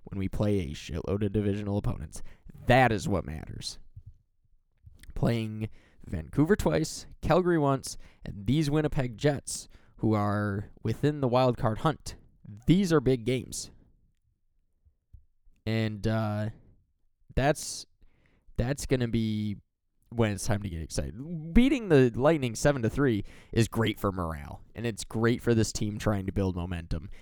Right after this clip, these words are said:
because these guys are gonna feel like they have big dick energy going into the next game.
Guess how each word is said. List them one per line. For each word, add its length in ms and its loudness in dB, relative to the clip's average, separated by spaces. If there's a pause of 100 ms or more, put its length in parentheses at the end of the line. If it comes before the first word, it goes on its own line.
(140)
because 280 2
these 200 4
guys 400 6
are 80 0
gonna 160 -2
feel 220 0
like 160 -2
they 80 -2
have 180 -6
big 220 -2
dick 200 -6
energy 420 -8
going 260 -12
into 240 -12
the 120 -12
next 280 -12
game. 260 -12